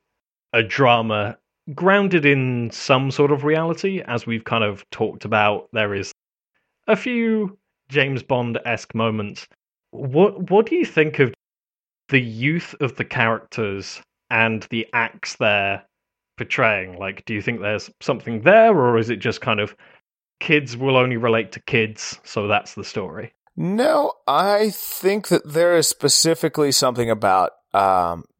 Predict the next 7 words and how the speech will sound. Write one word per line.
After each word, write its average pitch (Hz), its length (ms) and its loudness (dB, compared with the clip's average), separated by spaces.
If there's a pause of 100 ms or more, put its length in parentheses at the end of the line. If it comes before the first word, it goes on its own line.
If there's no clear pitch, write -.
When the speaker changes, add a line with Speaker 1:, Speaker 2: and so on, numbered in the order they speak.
(140)
Speaker 2:
them 107 240 2
being 95 360 0
young, 65 340 -4 (240)
um, 107 500 4 (680)
because 120 1000 2 (720)
they 147 260 2
mention 143 800 2